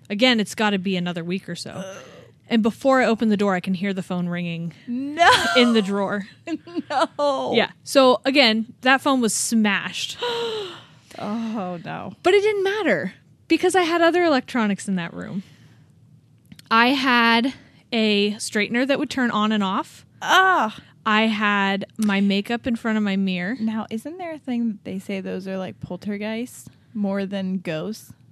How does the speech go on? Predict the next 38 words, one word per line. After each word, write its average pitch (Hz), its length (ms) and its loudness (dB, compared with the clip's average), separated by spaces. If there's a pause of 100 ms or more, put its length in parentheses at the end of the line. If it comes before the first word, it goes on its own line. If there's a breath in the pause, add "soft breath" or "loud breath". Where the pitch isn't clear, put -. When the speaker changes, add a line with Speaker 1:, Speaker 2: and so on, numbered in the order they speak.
(200)
Speaker 1:
I 269 80 2
don't 339 220 -2
know. 247 440 2
I 233 100 0
don't 240 160 -2
know 226 120 2
the 220 80 0
difference, 214 400 -2
and 214 160 -2
now 214 160 2
that 208 160 -4
word 214 220 0
just 202 260 -6
scared 185 380 -8
me. 131 260 -12
Speaker 2:
Well, 240 240 -2 (120)
sorry, 180 520 -6
but 233 240 -4
I've 269 220 0
heard, 254 380 -2 (100)
f-, - 240 -18
like, 214 260 -8
poltergeists 214 720 -4
are 196 120 -8
the 190 120 -8
things. 190 400 -8
They're, 214 180 -4
like, 208 300 -4
same 233 360 0
thing, 208 440 -6
spirits, 190 480 -4
but - 260 -10
they, 214 260 -2 (260)
they 214 200 -4
fuck 202 320 -12
with 180 180 -12
your 180 120 -12
shit. - 320 -12